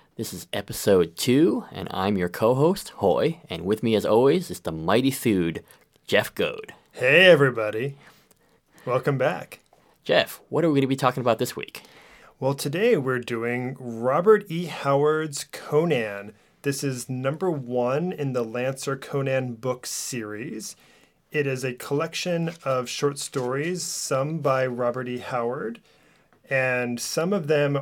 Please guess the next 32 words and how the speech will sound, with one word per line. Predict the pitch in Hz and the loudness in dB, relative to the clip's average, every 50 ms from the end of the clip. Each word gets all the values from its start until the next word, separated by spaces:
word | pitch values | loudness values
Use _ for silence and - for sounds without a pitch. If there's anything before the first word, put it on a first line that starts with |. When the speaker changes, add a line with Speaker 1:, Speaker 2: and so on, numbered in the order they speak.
| 139 - | -2 -2
Speaker 2:
are | 131 127 123 123 120 120 120 | -2 0 2 2 0 0 -2
written | 113 120 127 135 139 139 135 131 | -4 -6 -6 -6 -6 -8 -8 -6
as | 131 127 123 117 | -6 -6 -6 -6
collaborations | - - - 151 135 135 135 147 143 123 120 123 - - 175 180 185 175 - | -8 -6 -2 0 0 2 2 2 0 0 0 -4 -4 -4 -4 -4 -4 -6 -6
between | - 139 - - 147 131 123 120 120 | -8 -8 -6 -6 -6 -4 -4 -2 -2
Lin | 127 127 123 120 | -2 -4 -4 -6
Carter | - - - 123 117 113 120 120 127 131 | -8 -4 -2 -2 -2 0 -2 -2 -2 -2
and | 131 123 120 120 - | -4 -6 -8 -6 -6
L. | 127 123 120 | -4 -4 -4
Sprague | 113 - - - 120 113 113 107 | -6 -8 -6 -4 -4 -4 -4 -6
de | 113 120 | -12 -14
Camp, | - - - 120 113 110 110 113 - - _ - _ _ _ _ _ - | -10 -8 -8 -6 -6 -6 -8 -8 -12 -16 _ -20 _ _ _ _ _ -4
and | 139 139 | -2 -2
a | 139 139 | -2 -2
few | - - 247 262 262 | -4 -8 -6 -2 0
of | 220 156 139 | 0 0 2
them | 160 151 151 151 151 151 143 | 0 2 2 0 -2 -4 -4
were | 143 139 131 127 - - _ - | -2 -2 -2 -2 -4 -8 _ -4
unfinished | 160 180 190 175 180 - 170 160 151 147 143 - - - | -4 -2 -2 -4 -4 -4 -4 -2 0 -2 -2 -4 -8 -10
fragments | - - - - - 185 196 196 196 190 - 139 127 120 117 117 117 - - - - _ _ _ _ _ _ _ _ - | -14 -18 -12 -6 -4 -2 0 0 -2 -2 -4 -6 -4 -4 -4 -6 -8 -10 -12 -12 -14 _ _ _ _ _ _ _ _ 0
that, | 147 135 127 123 123 120 - - | 0 2 2 2 -2 -4 -4 -2
uh, | 135 127 123 120 117 117 113 110 110 113 | -2 0 0 0 -2 -2 -4 -4 -6 -8
were | 120 123 135 127 127 | -8 -8 -8 -6 -2
then | 123 151 143 139 135 127 123 | 0 0 0 0 -2 -4 -4
later | 151 175 185 170 165 | -2 -2 0 0 0
finished | 147 - - 151 131 127 123 120 117 - - | -2 -2 -4 -4 -2 -2 -4 -6 -8 -8 -4
by | 127 123 117 | -4 -2 0
either | 117 127 127 123 123 120 | 0 0 0 -2 -2 -2
L. | 120 123 | -2 -2
Sprague | 123 - - 127 117 113 | -2 -4 -8 -10 -10 -10
de | 123 | -12
Camp | 117 - 131 120 110 110 110 113 | -12 -8 -6 -6 -6 -6 -6 -10